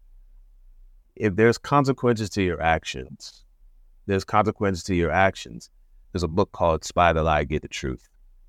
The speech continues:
And it talked about dignity. And getting people to confess to some really heinous crimes required the interrogator to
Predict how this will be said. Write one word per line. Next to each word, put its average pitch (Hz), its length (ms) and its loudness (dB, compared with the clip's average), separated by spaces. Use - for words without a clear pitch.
And 76 580 -4
it 92 120 -2
talked 110 320 0
about 85 340 2
dignity. 67 520 -4
And 82 420 0
getting 117 280 4
people 110 300 0
to 92 160 -4
confess 80 680 -2
to 67 300 -4
some 65 340 -12
really 95 260 2
heinous 87 400 0
crimes 69 680 -6
required 82 720 2
the 76 140 -2
interrogator 71 840 -2
to 65 420 -6